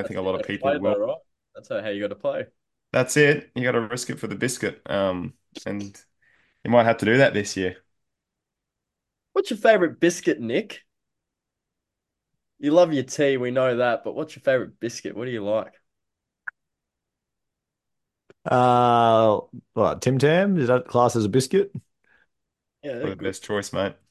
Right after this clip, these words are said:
Speaker 1: Good choice. Proud of you. Uh, Nick, let's stick with you. Carl Flanagan.
Speaker 3: Yeah, I was just looking up some stats here, 'cause this is quite interesting here. Carl Flanagan, owned by around eighteen percent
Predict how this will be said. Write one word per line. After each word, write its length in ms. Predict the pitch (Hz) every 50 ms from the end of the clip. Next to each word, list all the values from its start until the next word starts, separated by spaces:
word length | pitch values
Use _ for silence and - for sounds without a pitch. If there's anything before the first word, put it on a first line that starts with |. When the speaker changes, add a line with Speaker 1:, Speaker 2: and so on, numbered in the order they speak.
| _ _ - - - _ _ - 123 _ _ -
Speaker 1:
Good 140 | 101 - -
choice. 380 | - - - - - - - _ _ _ _ _ _ -
Proud 240 | 120 113 117 104
of 40 | 92
you. 100 | - - - _ _ _ _ _ _ _ _ _ _
Uh, 240 | - 135 139 143 143
Nick, 220 | 143 151 156 151 165
let's 140 | 151 151
stick 200 | - - 170 156
with 140 | 160 151 131
you. 180 | 143 151 151 147
Carl 680 | 147 - - 151 147 151 151 151 151 147 143 131 - _ _ _ _ _ _ -
Flanagan. 800 | 131 123 123 120 120 123 123 131 151 151 127 113 87 - - - _ _ _ _ _ _ _ _ _ _ _ _ _ -
Speaker 3:
Yeah, 440 | - 117 120 139 156 147 127 107 107
I 60 | 110
was 100 | 110 110
just 200 | 120 120 - -
looking 200 | 120 110 113 110
up 140 | 107 - -
some 120 | - 95
stats 360 | 87 - - 107 110 117 113 -
here, 140 | 104 95 87
'cause 80 | 107 101
this 140 | 123 135 135
is 80 | 110
quite 280 | - - 92 101 104 107
interesting 480 | 104 95 - 90 - - - 87 85
here. 180 | 82 85 87 85
Carl 240 | - 92 90 87 85
Flanagan, 340 | - 95 92 92 90 95 98
owned 280 | 98 104 107 107 104
by 280 | 90 98 98 98 98 95
around 320 | 95 104 101 101 101 104
eighteen 480 | 101 101 104 101 - 113 110 110 107 110
percent 640 | 110 101 - - 117 110 104 95 - - - -